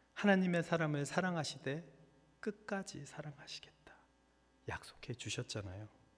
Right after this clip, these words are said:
그러니까 여러분, 힘들고 어려운 상황, 낙심되고 좌절되는 상황 가운데서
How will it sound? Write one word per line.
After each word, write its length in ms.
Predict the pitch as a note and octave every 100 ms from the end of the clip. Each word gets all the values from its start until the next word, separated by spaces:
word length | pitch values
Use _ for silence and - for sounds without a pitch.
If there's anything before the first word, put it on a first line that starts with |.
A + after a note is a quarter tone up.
| _ - _
그러니까 400 | C3+ C3+ C3 A2+
여러분, 440 | G#2+ G#2+ A2 A2+ - - _ _ _ _ -
힘들고 520 | - F#3+ E3+ E3 D3+
어려운 360 | A#2 G#2+ A#2+ A2+
상황, 440 | A2+ A#2+ B2+ D3 - - - - - _ _
낙심되고 640 | - F2+ - C#3 B2 A#2+ A#2
좌절되는 640 | - A2 B2+ A#2+ A2+ A2+
상황 320 | - B2+ B2+
가운데서 520 | A#2 G2 G2 G2 -